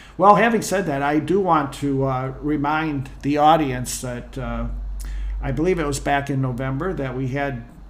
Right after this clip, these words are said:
uh, Dale on here for a two-part series that spoke about his covid experience, talked about some things in life in general. We've known each other since we were kids,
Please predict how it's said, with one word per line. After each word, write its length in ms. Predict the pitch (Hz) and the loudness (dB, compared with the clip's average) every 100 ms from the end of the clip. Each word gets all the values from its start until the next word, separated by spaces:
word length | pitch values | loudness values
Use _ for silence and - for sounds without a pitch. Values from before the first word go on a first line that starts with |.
| - | -10
uh, 160 | 127 123 | -10 -6
Dale 340 | 143 147 147 | -4 -2 -2
on 340 | 131 151 165 | -2 -2 0
here 360 | 135 151 135 127 | -2 -2 -2 -2
for 340 | - 135 131 - - - - - - 135 | -4 -4 -4 -8 -20 -20 -20 -20 -12 -6
a 120 | 135 | -6
two-part 640 | - 175 - 160 143 - | -4 -6 4 4 4 0
series 800 | - - 190 175 147 143 135 - - - - - - - - - - | -6 2 2 4 2 -2 -6 -12 -18 -12 -12 -12 -20 -20 -20 -20 -4
that 400 | 143 143 - - | 0 2 0 -8
spoke 340 | - 180 175 | 2 4 4
about 380 | 165 147 143 143 | 4 6 6 4
his 340 | 147 143 135 | 0 0 -2
covid 420 | - 160 160 151 139 | -2 2 2 2 0
experience, 500 | 135 - 139 151 - - | -4 -2 -2 -2 -8 2
talked 280 | 214 - 175 | 4 4 4
about 260 | 170 156 | 4 4
some 240 | - 156 135 | 2 -2 -2
things 280 | 147 143 139 | -2 -2 -2
in 140 | 135 | -2
life 260 | 139 139 135 | 0 0 0
in 120 | 127 | -2
general. 340 | 127 131 135 | 0 0 -2
We've 420 | 131 151 151 151 131 | 0 0 0 -2 -2
known 280 | 151 151 143 | 0 0 -2
each 180 | 135 | -2
other 240 | 135 135 127 | -2 -2 -4
since 360 | - 131 127 | -4 -6 -4
we 120 | 135 131 | -4 -4
were 120 | 117 | -6
kids, 520 | - 151 123 113 | -4 -2 -2 -4